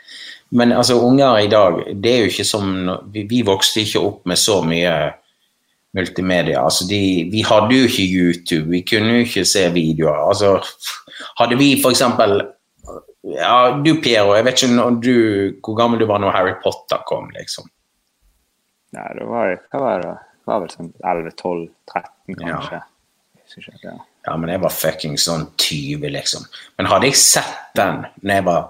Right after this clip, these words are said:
Speaker 1: fire år, ja, men ut ifra sammenlignet med de filmene jeg,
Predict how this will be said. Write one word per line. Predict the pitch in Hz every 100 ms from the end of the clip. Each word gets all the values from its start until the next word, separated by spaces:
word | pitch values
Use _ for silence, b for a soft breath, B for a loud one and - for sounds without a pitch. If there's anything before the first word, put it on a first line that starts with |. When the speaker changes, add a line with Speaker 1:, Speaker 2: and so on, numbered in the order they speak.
| _ -
Speaker 1:
fire | - 98 87 98 95
år, | 95 98 95 - - _ _ _ _ _ _ _ _ _ -
ja, | 95
men | 143 90 -
ut | 123 131 135 127 - -
ifra | 104 - 101 92 90
sammenlignet | - 107 107 123 113 92
med | 90 95
de | 107
filmene | - - 92 90 98 104 98 78 - -
jeg, | 92 82